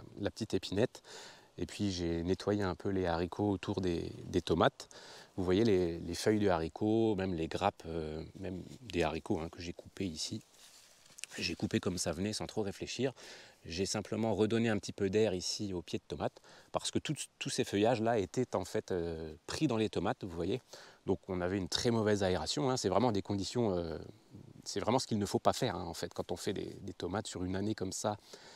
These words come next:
euh, très humide. Avoir des feuillages encore de haricots qui viennent entretenir de l'humidité, il ne faut vraiment pas le faire, mais ce qui est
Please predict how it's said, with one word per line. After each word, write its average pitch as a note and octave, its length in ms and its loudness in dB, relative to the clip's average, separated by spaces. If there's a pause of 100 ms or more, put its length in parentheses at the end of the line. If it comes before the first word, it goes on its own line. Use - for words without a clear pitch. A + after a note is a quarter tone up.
(180)
euh, D#2+ 60 -8
très G#2 280 2
humide. A#2 320 2 (320)
Avoir G2 300 4
des F#2+ 100 2
feuillages G2+ 360 2
encore F#2+ 300 0
de F#2 80 0
haricots F2+ 380 0
qui - 120 -10
viennent F2+ 160 -2
entretenir F#2+ 500 -6
de F#2 80 -6
l'humidité, F2+ 600 -4 (480)
il F#2 120 -6
ne F2 40 -6
faut F2 140 -2
vraiment A2+ 240 4
pas G#2 100 2
le E2+ 60 -2
faire, C3+ 220 6
mais G2+ 200 4 (220)
ce - 180 -6
qui - 260 -6
est F#2+ 60 -4